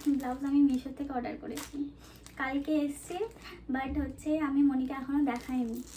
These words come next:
তোমাদের সামনেই ফার্স্ট খুলবো বলে আমি ওপেন করিনি, এখনও খুলিনি, পা-, তো এখন তোমাদের সামনেই ওপেন করছি। তো চলো, এটা হচ্ছে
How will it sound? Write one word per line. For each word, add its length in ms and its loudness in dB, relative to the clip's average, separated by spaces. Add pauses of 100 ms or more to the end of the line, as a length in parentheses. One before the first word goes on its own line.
তোমাদের 360 4
সামনেই 440 8
ফার্স্ট 400 -2
খুলবো 380 2
বলে 160 2
আমি 280 2
ওপেন 280 0 (100)
করিনি, 380 -2
এখনও 360 0 (120)
খুলিনি, 400 2 (440)
পা-, 360 -2
তো 60 -2
এখন 540 6
তোমাদের 340 2
সামনেই 480 6
ওপেন 360 0
করছি। 360 -4 (840)
তো 60 -6 (1400)
চলো, 320 -2 (3750)
এটা 260 -2
হচ্ছে 400 0